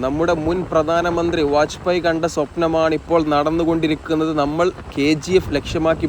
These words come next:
പോയിക്കൊണ്ടിരിക്കുകയാണ്. കെ ജി എഫിൻ്റെ ഭാഗത്തേക്ക് പോകാൻ നല്ല ആഗ്രഹമുണ്ടായിരുന്നു, പക്ഷെ അവിടെ ഇപ്പോൾ ഗോൾഡ് മൈനിങ് രണ്ടാമതും സ്റ്റാർട്ട് ചെയ്യാൻ പോവുകയാണ്, സർക്കാർ ഏറ്റെടുത്തിട്ടുണ്ട്. കെ ജി എഫ്, റോക്കി ബായുടെ കെ ജി എഫ് ഉള്ള സ്ഥലമാണ് കോളാർ ഗോൾഡ് ഫീൽഡ്.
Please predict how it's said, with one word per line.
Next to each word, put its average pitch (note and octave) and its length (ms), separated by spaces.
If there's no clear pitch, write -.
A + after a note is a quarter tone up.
പോയിക്കൊണ്ടിരിക്കുകയാണ്. D#3 960
കെ C#3 100
ജി D#3+ 100
എഫിൻ്റെ E3+ 340
ഭാഗത്തേക്ക് D#3 520
പോകാൻ D3 380
നല്ല D3+ 300
ആഗ്രഹമുണ്ടായിരുന്നു, D#3 800
പക്ഷെ D3 220
അവിടെ D3+ 200
ഇപ്പോൾ D#3+ 220
ഗോൾഡ് D3+ 280
മൈനിങ് D#3+ 380
രണ്ടാമതും D#3 540
സ്റ്റാർട്ട് D3 320
ചെയ്യാൻ D#3 240
പോവുകയാണ്, D3 480
സർക്കാർ D#3+ 400
ഏറ്റെടുത്തിട്ടുണ്ട്. D#3 760
കെ D#3 120
ജി G3 100
എഫ്, - 120
റോക്കി D#3+ 400
ബായുടെ F#3+ 320
കെ E3 100
ജി G3 180
എഫ് - 120
ഉള്ള D3 300
സ്ഥലമാണ് C3 480
കോളാർ E3+ 420
ഗോൾഡ് D3 340
ഫീൽഡ്. A2+ 320